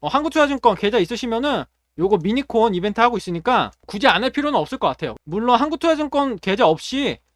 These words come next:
최초 계좌 개설 하셔도 여기서 해외 주식 주는데 그것보다는 그래도 한국투자증권에서 먼저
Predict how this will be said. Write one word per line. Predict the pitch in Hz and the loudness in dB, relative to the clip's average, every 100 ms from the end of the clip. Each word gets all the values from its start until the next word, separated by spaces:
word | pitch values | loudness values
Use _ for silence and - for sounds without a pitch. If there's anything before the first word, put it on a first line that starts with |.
| _ | _
최초 | - 320 349 | -6 0 0
계좌 | 214 202 240 | 0 0 0
개설 | 233 220 | 0 0
하셔도 | 254 302 226 262 311 247 147 | -2 -2 -2 0 -2 -2 -4
여기서 | 226 262 254 | -2 2 4
해외 | 233 311 | 4 2
주식 | 302 240 - | -4 -10 -10
주는데 | 185 185 240 220 - - | -10 -6 -4 -6 -8 -12
그것보다는 | - 208 - 247 247 240 | -6 -4 -2 0 0 0
그래도 | 190 190 | -2 -2
한국투자증권에서 | 269 294 294 262 240 226 208 214 180 | -2 -4 -2 -2 0 -2 0 0 0
먼저 | 175 220 220 | 0 2 2